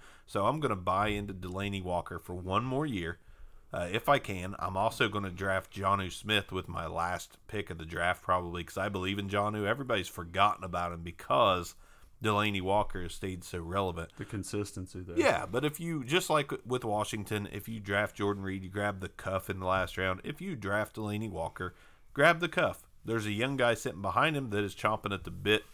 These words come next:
Speaker 1: to, uh, to take over, and it could happen midseason. But if,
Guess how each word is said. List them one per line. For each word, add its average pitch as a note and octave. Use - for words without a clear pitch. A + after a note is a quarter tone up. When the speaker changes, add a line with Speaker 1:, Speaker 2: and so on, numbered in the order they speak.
Speaker 1:
to, F#2+
uh, F2+
to G2+
take G#2+
over, G#2
and F3+
it G3
could G3+
happen E3+
midseason. F#2
But G#2
if, A2